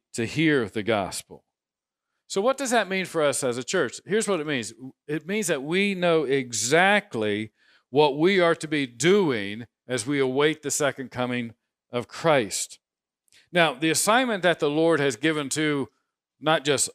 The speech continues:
us as Grace Community Church, but to the church is to, is, let me back up, can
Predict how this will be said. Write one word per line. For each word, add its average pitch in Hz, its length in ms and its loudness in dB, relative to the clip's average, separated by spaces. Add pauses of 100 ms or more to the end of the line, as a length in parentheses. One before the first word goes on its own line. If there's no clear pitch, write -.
us 151 400 4
as 110 200 -2
Grace 147 240 0
Community 147 360 -4
Church, 135 300 -4
but 131 220 -6
to 139 280 -4
the 117 140 -6
church - 640 0 (1400)
is 156 400 0
to, 160 360 0 (1800)
is, 120 260 -14 (100)
let 151 100 -4
me 139 80 -4
back 123 220 -2
up, 113 140 -6
can 147 180 -2